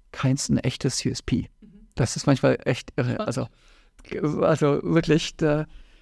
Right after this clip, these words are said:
Speaker 1: da denke ich, hey, was macht ihr eigentlich den ganzen Tag so? Also jetzt egal, ob Marketer oder Geschäftsführerin oder wie auch immer, das ist ganz erstaunlich. Wir müssen dann gucken, dass wir wirkliche U S Ps finden und eigentlich hat die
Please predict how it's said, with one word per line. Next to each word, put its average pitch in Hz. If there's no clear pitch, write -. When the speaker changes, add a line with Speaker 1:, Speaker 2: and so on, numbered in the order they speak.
Speaker 1:
da 160
denke 156
ich, -
hey, 170
was 147
macht -
ihr -
eigentlich -
den 139
ganzen -
Tag -
so? 135
Also 135
jetzt -
egal, 160
ob 139
Marketer 165
oder 147
Geschäftsführerin 170
oder 156
wie 156
auch 147
immer, 175
das -
ist -
ganz 147
erstaunlich. -
Wir 175
müssen 190
dann 185
gucken, 185
dass 170
wir 165
wirkliche 170
U 160
S 151
Ps -
finden 139
und -
eigentlich 156
hat -
die 151